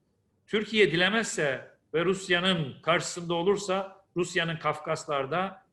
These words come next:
ve Doğu Avrupa'da güvenli şekilde yürümesi imkansızdır.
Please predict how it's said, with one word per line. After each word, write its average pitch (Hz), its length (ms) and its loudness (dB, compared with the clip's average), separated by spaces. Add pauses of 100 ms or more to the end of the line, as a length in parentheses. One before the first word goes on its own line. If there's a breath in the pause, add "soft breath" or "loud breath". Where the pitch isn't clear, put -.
ve 139 140 -4
Doğu 156 180 2
Avrupa'da 135 560 -2
güvenli 143 440 -4
şekilde 127 440 -6
yürümesi 139 480 -10
imkansızdır. 120 840 -14